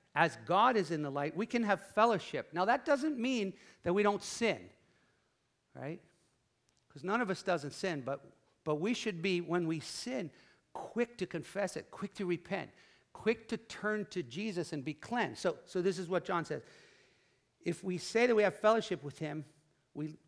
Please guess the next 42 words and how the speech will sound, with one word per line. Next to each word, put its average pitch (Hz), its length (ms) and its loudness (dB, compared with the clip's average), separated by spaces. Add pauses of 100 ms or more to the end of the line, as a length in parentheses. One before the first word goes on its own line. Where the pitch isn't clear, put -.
(120)
walk 175 280 2
in 156 80 -2
darkness, 190 320 0
we 165 60 -4
lie. 175 260 4
But 131 180 0
if 170 140 -4
we 165 80 0
walk 214 260 4
in 190 60 -2
the 180 80 2
light 185 180 4
as 156 120 -2
he 226 140 0
is 185 100 -2
in 165 100 -2
the 139 80 -4
light, 139 220 -2 (240)
we 202 120 2
have 254 140 2
fellowship 226 480 2
with 160 140 -6
one 160 160 -4
another, 160 320 -2
and 185 140 -2
the 185 60 0
blood 185 280 2
of 175 140 0
Jesus 185 480 -4 (420)
cleanses 190 680 0
us." - 400 -14 (600)
So 196 200 0
we 202 100 2
continue 262 500 -2
to 190 120 -6
have 196 180 4
fellowship 233 540 -2
with 175 100 -4
this 160 120 -8
holy 175 240 -4
God 180 320 0
because 151 500 -4